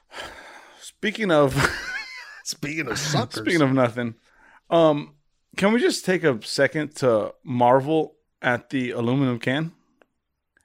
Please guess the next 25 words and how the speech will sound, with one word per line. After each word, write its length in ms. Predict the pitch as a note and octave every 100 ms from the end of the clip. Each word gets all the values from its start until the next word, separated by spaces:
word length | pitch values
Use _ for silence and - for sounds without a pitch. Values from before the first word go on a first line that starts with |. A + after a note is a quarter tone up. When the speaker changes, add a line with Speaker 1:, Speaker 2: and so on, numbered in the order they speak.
| _ -
Speaker 2:
Sure. 400 | - - D3+ E3+
Speaker 1:
It's 540 | C3 - E3+ D#3+ - D#3+
gen-, 340 | B2 E3 F3
it's 160 | E3+ C#3+
an 120 | D#3 D3+
ingenious 960 | F#3 F3 F#3 C#3+ D#3+ E3+ E3+ D3 - - _ -
invention. 640 | C3 A#2 D#3+ D#3+ - - - _ _ - - - -
It's 240 | C3+ -
grippable. 840 | - C#3 D#3 D#3+ - G#2+ A2 A2 -
<laughs> 140 | G3+ - - - - - - - - - -
It's, 240 | D3+ D3+ - _
it's 280 | E3 D#3 - - -
thin, 420 | D3+ F#3 C4 D#4+ - -
Speaker 2:
Mm-hmm. 80 | B2
Speaker 1:
light, 540 | B2+ B2+ A2+ F#3+ F#3 -
easy 300 | D#3+ D3 F3
to 100 | E3
transport. 680 | - C#3 C3+ - E3+ D3 -
It 140 | C#3+
could 140 | - C#3+
support 400 | D#3+ D3 F3+ C#3+
so 320 | - F#3+ F3
much 240 | D#3+ C3+
weight. 420 | A#2+ A#2 A#2+ G#2 - _ -
Speaker 2:
Yeah. 200 | A#2 G#2+